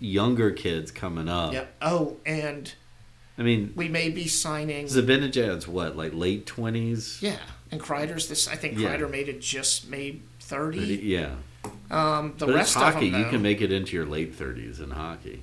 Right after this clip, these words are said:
Speaker 2: Yeah.
Speaker 1: Yeah.
Speaker 2: So, and then we get the, the kid line
Speaker 1: Yeah.
Speaker 2: that Laviolette has now decided,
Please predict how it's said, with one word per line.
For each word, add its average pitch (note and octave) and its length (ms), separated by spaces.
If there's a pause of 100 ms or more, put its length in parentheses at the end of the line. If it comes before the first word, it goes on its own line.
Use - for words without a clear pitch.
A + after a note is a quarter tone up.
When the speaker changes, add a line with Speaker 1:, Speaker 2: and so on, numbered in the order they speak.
(140)
Speaker 2:
Yeah. F4+ 220 (140)
Speaker 1:
Yeah. F#2 160 (1500)
Speaker 2:
So, G#3+ 420 (580)
and F#3+ 140
then A#3 80
we A#3 80
get A3+ 180
the, - 80 (160)
the E3 220
kid - 460
line D3+ 580 (220)
Speaker 1:
Yeah. F2 200
Speaker 2:
that D3+ 280 (580)
Laviolette D3+ 560
has C3 240
now D#3 300
decided, A2+ 760